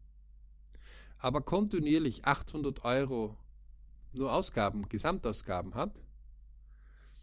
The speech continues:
am Ende des Jahres trotzdem zweitausendvierhundert Euro über hat.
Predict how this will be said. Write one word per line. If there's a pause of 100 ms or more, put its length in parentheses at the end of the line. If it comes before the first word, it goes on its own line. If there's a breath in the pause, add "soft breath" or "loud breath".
(200)
am
Ende
des
Jahres
trotzdem
zweitausendvierhundert
Euro
über
hat.